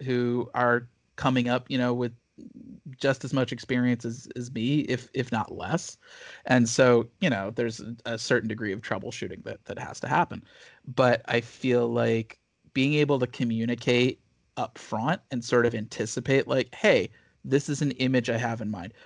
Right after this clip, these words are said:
Reference art is something that I think is really important that I'm still kind of working on, is saying, like, "Hey, this is an idea I had for the panel. What do you think?" At the same time, though, you know, I feel like Aftershock's been really good to me in the fact that, like,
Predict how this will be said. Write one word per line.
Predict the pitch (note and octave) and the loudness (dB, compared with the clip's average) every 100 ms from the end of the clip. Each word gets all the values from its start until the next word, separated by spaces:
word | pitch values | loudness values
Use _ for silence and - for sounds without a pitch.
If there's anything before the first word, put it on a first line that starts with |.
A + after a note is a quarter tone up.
| - | -4
Reference | A#2 C3 C3+ D3 B2 | 6 6 6 0 0
art | G#2 A2 - | -4 -6 -8
is | A#2+ | -12
something | - A#2 A2 A2 | -8 -8 -6 -6
that | G#2+ | -4
I | G#2 | -4
think | A2 G#2+ | -4 -6
is | A2 | -4
really | A2+ A2 A2 | -4 -2 -2
important | G2 - A2 F#2 | -4 0 0 0
that | G2+ F#2+ _ - | -6 -8 _ -8
I'm | A#2+ C3 D3 | 2 4 4
still | - - - | 2 -4 -4
kind | - G2 | -6 -6
of | F#2+ - - | -8 -16 -14
working | B2+ G2 - F#2 | -8 -8 -8 -10
on, | F2 F2 | -8 -8
is | A#2+ | -6
saying, | - A#2 A#2+ | 0 2 4
like, | B2+ A#2 | 4 2
"Hey, | - C3+ C3+ A#2 - - - _ - | 6 8 8 6 -2 -20 -20 _ 0
this | G#3 - | 0 0
is | A3+ | 0
an | F3+ | 2
idea | E3 C#3 C3+ D3+ | 4 2 4 2
I | C#3+ | 2
had | B2+ B2 A#2+ | 0 -2 -4
for | A#2+ | -8
the | A2+ | -10
panel. | - C3+ B2 A#2 | -4 -2 0 -2
What | A2 G#2 | -6 -8
do | |
you | F#2+ | -10
think?" | - A#2 E2 - - _ _ _ | -10 -10 -10 -16 -20 _ _ _
At | G#3+ | -2
the | G#3+ | -2
same | G#3 A3 G3 | -4 -2 -2
time, | F3 - C3 G#3 E3 | -4 -6 -2 0 0
though, | A2+ F2 D2+ F#2+ _ | -2 -6 -8 -12 _
you | E3 | -4
know, | D3+ B2+ B2 - | 0 0 0 -2
I | B2+ | -6
feel | - C3+ B2+ | -4 2 4
like | A#2+ A#2+ A#2 - - | 4 2 0 -6 -6
Aftershock's | B2 - C#3 B2 | -6 -4 -4 -4
been | - A#2 | -2 -4
really | A#2 A2 G2 | -2 -4 -6
good | A2 A2 | -8 -8
to | - | -4
me | A#2+ G#2 | -4 -2
in | A2 | -4
the | |
fact | - G#2 A2 | -4 -4 -2
that, | - | -4
like, | G#2+ G2 | -4 -8